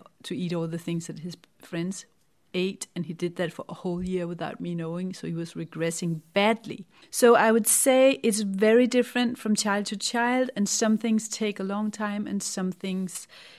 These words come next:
some things take years, and some things take weeks, some things take months, but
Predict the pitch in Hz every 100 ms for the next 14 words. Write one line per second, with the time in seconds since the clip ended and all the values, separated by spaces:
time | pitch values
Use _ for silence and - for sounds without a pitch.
0 | _ - 226 247 254 208 - - 196 170
1 | 175 196 208 214 214 - 190 190 190 196
2 | 202 190 180 - 175 170 208 214 214 -
3 | - - - 180 180 180 180 - - 180
4 | 165 185 190 196 - - 170